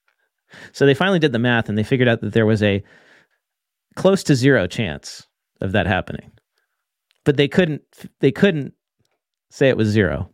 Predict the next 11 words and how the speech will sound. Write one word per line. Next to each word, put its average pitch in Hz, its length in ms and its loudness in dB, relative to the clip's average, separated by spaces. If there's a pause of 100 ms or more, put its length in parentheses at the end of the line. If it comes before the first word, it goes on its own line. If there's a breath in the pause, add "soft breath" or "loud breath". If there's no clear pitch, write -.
(720 loud breath)
So, 123 440 0 (760)
going 117 160 0
back 110 140 0
to - 80 -8
the 101 80 -2
story, 107 300 0
there's 127 160 0
a 127 40 0
close 170 300 0
to 135 140 -4
zero 120 520 -2